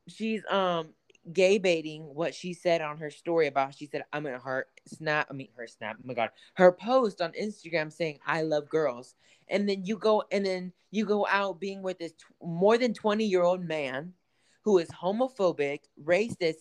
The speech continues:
and is a Trumpy. And you're just going to discredit everything that you said about Trump and everything. You're just gonna date this man? Like, you do not have respect for your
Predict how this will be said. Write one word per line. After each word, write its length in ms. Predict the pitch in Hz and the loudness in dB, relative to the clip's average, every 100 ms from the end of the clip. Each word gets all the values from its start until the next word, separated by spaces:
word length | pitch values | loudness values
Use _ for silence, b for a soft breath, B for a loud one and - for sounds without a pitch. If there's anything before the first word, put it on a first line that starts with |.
| - | -6
and 160 | 170 | -4
is 120 | 170 | -2
a 100 | 180 | -4
Trumpy. 680 | 180 - 180 156 147 139 196 - _ _ _ _ _ _ _ _ - | -6 -4 -4 -4 -10 -10 -12 -20 _ _ _ _ _ _ _ _ -2
And 340 | 190 180 180 | 2 2 0
you're 100 | 185 | -4
just 160 | 196 202 | -6 -4
going 240 | 208 202 | -2 -2
to 80 | 185 | -4
discredit 640 | 165 175 - 202 165 - - | -6 -8 -2 2 2 0 0
everything 420 | 170 214 233 214 | 0 0 -6 -6
that 180 | 185 175 | -6 -6
you 60 | |
said 200 | 196 196 | 0 2
about 260 | 175 170 156 | 4 2 -2
Trump 320 | - 175 165 | -2 -2 -2
and 120 | 165 | -4
everything. 480 | 147 156 165 160 151 | -2 -2 -4 -4 -6
You're 100 | 147 | -4
just 120 | 160 | -4
gonna 160 | 165 147 | -2 -2
date 300 | 135 147 165 | 0 0 0
this 180 | 196 - | -8 -8
man? 320 | 214 226 226 _ _ - | -6 -4 -8 _ _ 4
Like, 280 | 175 175 165 | 4 6 0
you 80 | |
do 140 | 220 214 | -2 -2
not 200 | 196 196 | -2 -2
have 220 | 220 185 | 0 0
respect 460 | 185 180 185 170 - | -2 -2 -2 -2 -4
for 80 | |
your 300 | 170 156 165 | -6 0 0